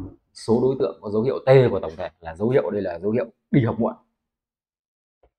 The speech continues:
Đúng không? Nhưng mà vì lý do nào đó đang ngồi đếm thì coi như là bài, bài, bài học nó phải tiến hành, chứ không thể ngồi đếm đến hết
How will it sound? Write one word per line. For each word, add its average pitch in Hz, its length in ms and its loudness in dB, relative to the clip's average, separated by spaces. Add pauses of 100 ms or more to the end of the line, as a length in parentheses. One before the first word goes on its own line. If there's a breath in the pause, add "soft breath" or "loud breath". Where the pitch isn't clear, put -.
(540)
Đúng 110 120 0
không? 117 300 -2 (360)
Nhưng 120 120 -6
mà 117 120 0
vì 110 180 6
lý 123 160 2
do 123 160 2
nào 104 140 0
đó 113 180 2
đang 117 240 4
ngồi 101 160 0
đếm 107 160 0 (100)
thì 139 100 -14
coi 113 160 -8
như 113 140 -12
là 98 460 -10 (500)
bài, 101 220 -2
bài, 101 240 -6
bài 98 160 -6
học 101 160 -4
nó 120 180 -10
phải 87 200 -8 (500)
tiến 139 120 -2
hành, 117 300 2
chứ 123 120 -12
không 117 140 -8
thể 101 80 -6
ngồi 107 260 2
đếm 139 440 -4
đến 143 140 -4
hết 190 180 6